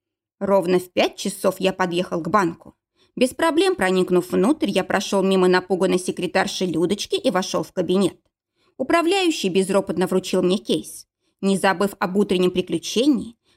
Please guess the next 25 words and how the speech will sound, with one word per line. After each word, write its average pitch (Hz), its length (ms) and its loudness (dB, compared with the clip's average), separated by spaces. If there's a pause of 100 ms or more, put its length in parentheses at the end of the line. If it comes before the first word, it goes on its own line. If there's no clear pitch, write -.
я 285 160 2
первым 240 420 0
делом 269 340 2
посмотрел 190 540 0
на 185 100 4
глазок 190 380 0
под - 140 -14
потолком, 202 640 -6 (220)
но 196 200 2
огонька 185 540 0
в - 60 -8
нём 180 240 4
не 165 80 4
заметил. 185 540 -2 (580)
Управляющий, 202 840 0
перехватив 196 640 -2
мой 190 140 2
взгляд, 202 400 -2 (380)
весь 196 360 0
съёжился 190 560 -2
и 202 160 -2
вжал 180 260 0
голову 175 380 2
в - 80 -6
плечи. - 500 -4